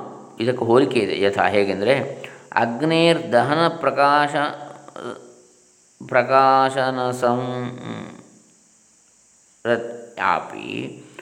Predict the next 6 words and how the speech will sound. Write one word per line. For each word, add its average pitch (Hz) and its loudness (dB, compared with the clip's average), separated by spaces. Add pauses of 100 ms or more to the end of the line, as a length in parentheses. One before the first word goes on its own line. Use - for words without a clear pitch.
(260)
ಅರು-, 110 0 (580)
ಅರುಣಿಗತಸ್ಯ 139 4 (120)
ದಹನ 123 4
ಪ್ರಕಾಶನೇ 135 0
ತಿರೋಹಿತೆ 143 0
ಭವತಃ. 104 0